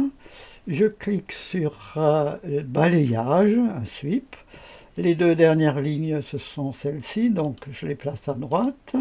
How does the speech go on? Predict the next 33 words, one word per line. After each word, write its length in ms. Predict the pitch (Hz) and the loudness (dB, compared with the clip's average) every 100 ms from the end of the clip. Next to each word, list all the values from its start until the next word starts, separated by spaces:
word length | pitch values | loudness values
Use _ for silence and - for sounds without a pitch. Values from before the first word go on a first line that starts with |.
| 277 - - - - | -2 -6 -20 -20 -10
ou 60 | 120 | -8
je 140 | 117 | -8
double-clique, 680 | 117 160 131 127 - 247 - | -6 -4 -2 -2 0 0 0
voilà, 280 | 147 127 175 | -4 -2 -2
elles 100 | 214 | -4
sont 200 | - 135 | -4 -6
à 80 | 113 | -6
droite, 500 | 120 170 240 - 277 262 - - - - - - - | -2 0 0 -4 -4 -4 -8 -20 -20 -20 -20 -20 -16
à 80 | 120 | -12
droite 400 | 98 139 143 - | -4 -2 -2 -6
de, 140 | 123 127 | -10 -8
de 680 | 135 135 117 123 139 - | -6 -8 -12 -14 -20 -12
ma 200 | 135 123 | -8 -8
petite, 400 | 127 - 139 - | -10 -12 -14 -6
euh, 200 | 139 123 110 110 | -6 -4 -6 -8
fenêtre, 560 | 117 139 131 202 247 - 240 - - - - - | -8 -2 2 2 2 -4 -6 -8 -20 -20 -10 4
et 160 | 196 | 6
je 120 | 196 180 | 6 4
définis 580 | 170 160 208 208 214 214 | 0 0 0 2 2 2
la 160 | 156 151 | 0 0
trajectoire 960 | - 170 180 190 196 - 208 180 180 | 0 4 4 4 0 4 6 6 4
de 120 | 165 147 | -2 -4
balayage. 640 | 151 147 135 123 120 107 | 0 2 4 2 -2 -6
Donc 200 | - 117 | -8 -8
je 80 | - | -10
clique 280 | - 240 240 | -2 -2 -2
sur 200 | - 151 | -2 0
le 80 | |
bouton, 560 | 143 131 - 165 214 262 - - - - | 0 -2 -2 2 2 0 -6 -20 -20 -20
je 180 | - 170 | -6 -2
sélectionne 1080 | 151 190 160 156 - - - 175 139 127 - - _ - | 0 0 0 -2 -12 -8 -4 -2 0 -2 -4 -12 _ -8
la 220 | 190 220 | 2 4
trajectoire, 880 | 220 196 131 131 - 139 143 175 196 | 4 2 0 -2 -4 -4 -4 -4 -6